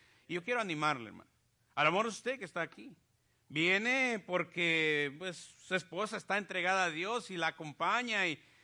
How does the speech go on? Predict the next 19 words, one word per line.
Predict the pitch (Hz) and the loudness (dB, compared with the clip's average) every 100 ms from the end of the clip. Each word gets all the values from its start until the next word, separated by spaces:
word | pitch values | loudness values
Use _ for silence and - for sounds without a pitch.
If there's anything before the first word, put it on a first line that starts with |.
| _ | _
y | - 156 165 156 151 147 143 143 135 127 123 | -6 -2 0 0 0 -4 -6 -12 -14 -16 -2
yo | 160 | -2
creo | 175 208 - | 0 -2 -2
que | 165 | -2
viene | 156 208 233 | 2 2 0
para, | 196 160 151 139 120 _ _ - | -2 0 2 0 -4 _ _ 0
para | 156 | 2
estar | 160 190 196 | 4 2 0
con | 190 | 0
ella | 175 208 247 226 | 0 0 2 2
y | 185 151 | 2 6
ya | 190 | 6
se | 208 | 6
acostumbró, | 196 196 - 175 151 196 262 | -2 -4 -2 -4 2 4 6
le | 226 | 4
gusta | 165 185 - 185 | 0 -6 0 4
la, | 170 160 | 6 6
los | 165 156 | 2 -4
cantos, | - 196 226 233 233 - | 4 6 6 2 -2 -4